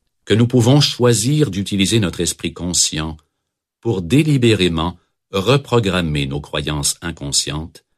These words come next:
et le subconscient doit accepter les nouvelles idées et croyances. Il ne peut pas les rejeter. Nous sommes, à vrai dire, capables de prendre consciemment la décision de modifier le contenu de notre subconscient.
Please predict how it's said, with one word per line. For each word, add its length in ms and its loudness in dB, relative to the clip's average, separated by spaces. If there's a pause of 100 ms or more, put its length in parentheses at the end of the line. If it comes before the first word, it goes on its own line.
(480)
et 80 -4
le 100 2
subconscient 880 -2 (520)
doit 640 4
accepter 720 -6
les 100 -4
nouvelles 480 -2
idées 300 -6
et 40 -6
croyances. 760 -12 (240)
Il 160 0
ne 80 4
peut 240 -4
pas 400 -10 (220)
les 120 -8
rejeter. 540 -12 (2000)
Nous 180 0
sommes, 420 2
à 60 4
vrai 240 0
dire, 500 0
capables 560 -2
de 100 -4
prendre 520 -4
consciemment 920 -2 (260)
la 160 -2
décision 560 -2
de 100 -2
modifier 540 -4
le 100 -4
contenu 480 -6
de 100 -6
notre 300 -6
subconscient. 920 -8